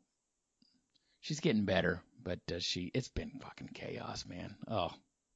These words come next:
I don't know why every school activity, play, singing group, every child activity has to have an activity in December.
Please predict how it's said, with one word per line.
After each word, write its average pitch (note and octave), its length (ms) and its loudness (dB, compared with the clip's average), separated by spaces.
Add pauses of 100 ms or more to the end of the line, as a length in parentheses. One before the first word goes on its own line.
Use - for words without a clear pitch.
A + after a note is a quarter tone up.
(1400)
I F3 60 -4
don't G3 120 6
know F#3+ 80 8
why C3 300 4
every G#2 640 4 (3000)
school G#2 480 6
activity, F2+ 600 2 (480)
play, F#2 580 4 (720)
singing F#2 480 0
group, F2+ 260 0
every C#3 260 4
child A#2 440 2
activity F2+ 640 0 (240)
has G#2 280 0
to A2 100 2
have G2 180 6
an F#2+ 80 2
activity F2 600 2 (480)
in F#2+ 160 6
December. F#2 580 2